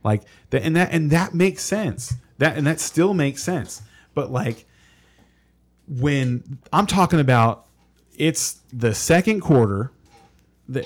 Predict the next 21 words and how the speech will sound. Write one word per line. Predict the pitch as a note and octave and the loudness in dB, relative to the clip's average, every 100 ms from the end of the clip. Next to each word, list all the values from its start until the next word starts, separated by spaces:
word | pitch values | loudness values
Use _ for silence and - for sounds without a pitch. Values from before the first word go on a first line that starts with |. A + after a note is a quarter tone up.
| - | -8
the, | C3 C#3+ | -6 -6
the, | B2+ - | -6 -4
and | C#3 | -2
this, | C#3+ - | -2 -6
and | B2+ - A#2+ | -12 -10 -4
I'll, | B2 B2+ | -2 -2
I'll | A#2+ | -4
say | A#2 C3 | -2 -2
more | A#2 C3+ | 0 0
than | B2+ | -2
one | A#2 A2 | -2 -4
thing. | G#2+ F2+ - _ - | -6 -8 -12 _ -6
I'm | |
talking | E3+ D3 | -4 -2
about, | |
it's | D#3+ | -2
the | - | -4
second | - C3 C#3+ A#2+ | -2 -2 -2 -4
quarter. | - G2 - A#2+ _ _ _ _ _ _ _ - | -2 -4 -6 -18 _ _ _ _ _ _ _ -16
They're | G#2 C3 E3+ C3+ | -4 2 4 4
up | G#2+ - | 0 -6